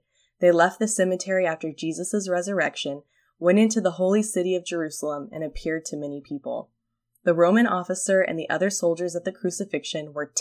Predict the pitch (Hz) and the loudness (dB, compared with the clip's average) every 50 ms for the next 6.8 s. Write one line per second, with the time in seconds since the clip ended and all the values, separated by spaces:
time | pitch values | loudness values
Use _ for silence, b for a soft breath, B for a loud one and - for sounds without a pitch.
0 | - - - 220 233 240 233 226 - - 160 156 151 - 139 147 151 - - - | -8 -2 2 4 4 4 4 2 0 -2 -2 -2 -2 -4 -4 -4 -4 -4 -2 0
1 | 160 165 - - - 143 139 - - b b b b b b b b - 180 170 | -2 -2 -2 -4 -4 -4 -4 -4 -6 b b b b b b b b -4 -4 -2
2 | - - 175 180 185 190 196 175 170 180 170 165 - - 147 143 - - - - | 0 2 4 4 4 4 4 2 0 -2 -4 -8 -6 -6 -6 -6 -6 -8 -10 -10
3 | - - - _ _ _ _ _ _ _ _ - 202 214 214 - - 180 170 170 | -12 -14 -16 _ _ _ _ _ _ _ _ 4 4 4 4 4 2 4 4 2
4 | 160 - _ _ 156 156 170 208 226 220 - 196 175 165 160 151 151 147 - - | 0 -4 _ _ -6 2 2 4 4 2 0 -2 -2 -2 -2 -2 -4 -6 -8 -8
5 | - - - 180 196 208 214 214 190 170 143 131 127 - - 160 156 147 - 151 | -6 -4 -2 0 2 2 2 2 2 0 0 -2 -4 -6 -8 -10 -10 -8 -8 -8
6 | 147 - - 147 143 143 139 135 - 135 131 127 127 131 - | -10 -8 -8 -8 -8 -10 -10 -10 -10 -8 -8 -8 -8 -10 -14